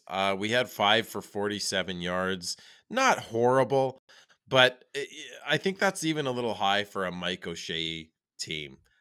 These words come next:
Uh, th-, and that's a couple of weeks in a row where we've had some, you know, higher than average penalties.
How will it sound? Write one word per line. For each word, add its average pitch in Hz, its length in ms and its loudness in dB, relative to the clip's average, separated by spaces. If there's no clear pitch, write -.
Uh, 98 200 -2
th-, 110 80 -10
and 117 240 -2
that's 143 180 -2
a 147 80 -4
couple 127 340 -4
of 110 100 -2
weeks 107 260 -4
in 107 80 -2
a 92 40 -4
row 92 200 -2
where 90 180 -4
we've 87 260 -6
had 90 340 -2
some, 85 540 -8
you 107 120 -6
know, 90 160 -2
higher 101 380 2
than 95 140 0
average 92 440 -2
penalties. 101 540 -4